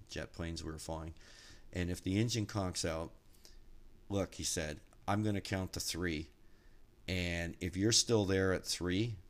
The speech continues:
I'll be gone. I will have ejected." So you had to know these procedures inside out. In fact, the Air Force wouldn't allow you to fly, to continue flying. You had to go and get tested regularly.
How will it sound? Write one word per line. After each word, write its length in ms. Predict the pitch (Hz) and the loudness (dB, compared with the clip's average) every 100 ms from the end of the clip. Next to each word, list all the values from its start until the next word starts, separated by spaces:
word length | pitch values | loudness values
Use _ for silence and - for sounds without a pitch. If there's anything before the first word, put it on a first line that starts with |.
| - | 0
I'll 140 | 92 | 2
be 120 | 85 80 | 2 -2
gone. 380 | 82 80 78 - | -2 -4 -4 -4
I 140 | 87 | -4
will 160 | 85 82 | -4 -4
have 120 | 80 | -6
ejected." 580 | 76 71 - - 67 - - - - - - - - - | -6 -6 -8 -8 -10 -10 -18 -20 -20 -20 -20 -20 -20 -8
So 440 | - - 95 87 - - - - - - - | 0 2 4 2 -4 -18 -20 -20 -20 -6 4
you 140 | 135 | 6
had 180 | 147 123 | 6 6
to 80 | 113 | 4
know 160 | 110 | 4
these 180 | 101 92 | 4 2
procedures 880 | - 87 98 90 82 82 80 - - - - - - - - - | -2 -4 -2 -2 -2 -4 -2 -2 -4 -10 -20 -20 -20 -20 -20 -2
inside 500 | 104 107 - 98 90 | 2 4 4 4 4
out. 280 | 85 78 78 - - - - | 2 -2 -6 -12 -20 -8 -4
In 100 | 92 | -2
fact, 580 | - 147 110 90 - - - - - | 2 2 4 0 -6 -16 -18 -12 -2
the 140 | 92 | 2
Air 100 | 104 | 2
Force 480 | 104 107 98 - - | 2 0 2 2 2
wouldn't 300 | 104 113 110 | 2 2 0
allow 340 | 98 101 98 | 0 2 2
you 380 | 98 85 80 80 - - - - - | 2 0 -4 -6 -12 -18 -20 -12 -4
to 120 | 92 | -2
fly, 500 | - 98 95 85 76 | -2 0 2 2 0
to 140 | - | -6
continue 380 | - 85 98 90 | -6 -4 -2 -2
flying. 480 | - 92 90 85 76 | -4 -2 -2 -2 -2
You 120 | 90 | 0
had 160 | 110 113 | 2 2
to 60 | |
go 200 | 107 110 | 2 0
and 80 | 104 | 2
get 160 | 98 - | 0 0
tested 500 | 104 95 - 82 82 - - - - | 2 2 2 -2 -4 -10 -20 -20 -8
regularly. 920 | 85 101 113 117 107 90 85 80 82 | 4 6 8 6 2 2 0 -2 -6